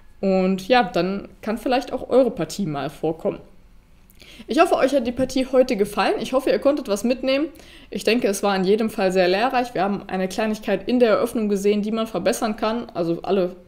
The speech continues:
von euch, die auch diese Variante spielen, vielleicht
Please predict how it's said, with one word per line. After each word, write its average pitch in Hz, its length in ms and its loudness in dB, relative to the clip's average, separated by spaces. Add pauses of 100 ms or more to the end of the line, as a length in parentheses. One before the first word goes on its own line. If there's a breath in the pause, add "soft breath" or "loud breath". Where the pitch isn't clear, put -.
(300)
von 185 200 -2
euch, 190 300 2
die - 200 -2
auch 220 220 -2
diese 214 260 0
Variante 185 460 0
spielen, 233 480 2 (360 loud breath)
vielleicht 208 460 2